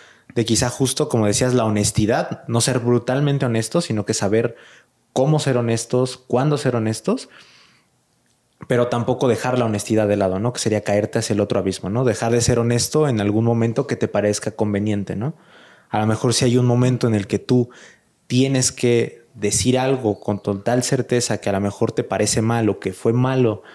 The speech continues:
pero que sabes que hiciste, a lo mejor hiciste algo mal y te preguntan sobre ello, pues hay que ser honesto también, ¿no? Entonces, no caerte hacia el perder la honestidad ni el ser sobrehonesto. Creo que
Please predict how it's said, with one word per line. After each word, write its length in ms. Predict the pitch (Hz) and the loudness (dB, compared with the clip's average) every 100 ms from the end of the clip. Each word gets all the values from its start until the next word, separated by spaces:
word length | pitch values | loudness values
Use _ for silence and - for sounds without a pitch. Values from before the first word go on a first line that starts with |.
| - _ | -20 _
pero 200 | 104 101 | -2 0
que 360 | 104 92 - _ | -2 -4 -8 _
sabes 320 | - 127 135 | -4 -2 -2
que 100 | 135 | 0
hiciste, 640 | 110 - 127 127 - 175 233 | -2 0 0 -2 -2 -4 -2
a 60 | 107 | -6
lo 60 | |
mejor 140 | 101 117 | -2 0
hiciste 240 | 113 - | -2 -2
algo 160 | 120 117 | 0 0
mal 220 | 113 117 | 0 0
y 60 | 107 | 0
te 100 | 104 | -2
preguntan 500 | - 107 117 120 123 | -2 0 0 0 -2
sobre 280 | - 107 110 | 0 0 2
ello, 160 | 147 156 | 0 -2
pues 160 | - | -6
hay 100 | 110 | -4
que 120 | 110 | -4
ser 160 | 113 104 | -2 0
honesto 360 | 98 117 135 - | 0 -2 -6 -10
también, 380 | 95 98 101 | -10 -8 -6
¿no? 160 | 113 156 - - - | -6 -6 -10 -20 -16
Entonces, 640 | 113 104 104 101 98 90 - | -10 -4 -4 -2 -4 -6 -6
no 220 | 113 113 | -2 -2
caerte 320 | 123 117 - | 0 -2 -2
hacia 240 | 117 - 104 | -2 0 -2
el 80 | |
perder 300 | - 110 117 | 0 0 2
la 80 | 131 | 0
honestidad 540 | 147 123 - 113 139 156 | 0 -2 0 0 0 0
ni 200 | 110 107 | -2 0
el 120 | 104 | -2
ser 200 | - 113 | 0 -2
sobrehonesto. 640 | - 110 104 104 95 - - _ - - - _ _ | 0 0 2 -2 -6 -12 -20 _ -20 -20 -20 _ _
Creo 200 | - 120 | -2 -2
que 680 | 120 123 113 104 104 101 - | 2 2 4 4 2 0 -12